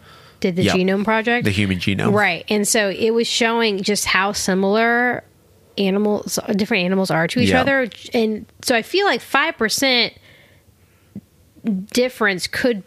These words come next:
Speaker 1: be an entirely different animal.
Speaker 2: Yeah. And that was,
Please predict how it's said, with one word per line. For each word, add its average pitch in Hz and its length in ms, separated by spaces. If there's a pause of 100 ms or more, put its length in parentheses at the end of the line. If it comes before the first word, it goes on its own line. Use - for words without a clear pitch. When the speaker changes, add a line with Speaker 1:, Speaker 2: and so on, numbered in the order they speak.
Speaker 1:
be 214 220
an 202 80
entirely 180 440
different 156 300
animal. 147 420
Speaker 2:
Yeah. 95 300 (200)
And 117 200
that 147 260
was, 127 400